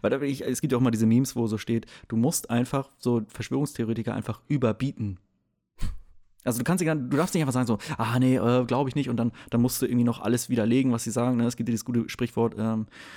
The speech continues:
„Solange die Wahrheit sich noch die Schuhe bindet, ist die Lüge schon dreimal um die Welt.“ Nee, Digga, du sagst einfach irgendwie, wenn du sagst, „Oh, die Erde ist flach, bla, bla, bla.“ So.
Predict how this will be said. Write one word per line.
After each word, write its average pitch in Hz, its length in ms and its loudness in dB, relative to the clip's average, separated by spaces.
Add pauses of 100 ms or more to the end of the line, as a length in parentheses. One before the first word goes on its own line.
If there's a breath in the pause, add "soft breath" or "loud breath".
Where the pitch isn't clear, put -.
(160 loud breath)
„Solange 113 260 2
die 110 80 2
Wahrheit 113 240 2
sich 113 100 -4
noch 113 100 -2
die 117 100 -4
Schuhe 123 180 2
bindet, 113 240 4
ist - 200 -8
die 113 120 0
Lüge 113 240 2
schon 117 120 0
dreimal 110 220 2
um 113 80 4
die 107 80 2
Welt.“ 123 180 2
Nee, 185 180 0
Digga, 120 200 0
du 117 160 -2
sagst 156 400 -6
einfach 127 460 0
irgendwie, 120 260 2
wenn 120 80 4
du 117 100 2
sagst, 117 280 0
„Oh, 202 180 -2
die 175 140 -4
Erde 151 220 0
ist - 100 -6
flach, 143 240 -2
bla, 113 180 0
bla, 101 160 0
bla.“ 151 380 0 (680 soft breath)
So. 117 280 0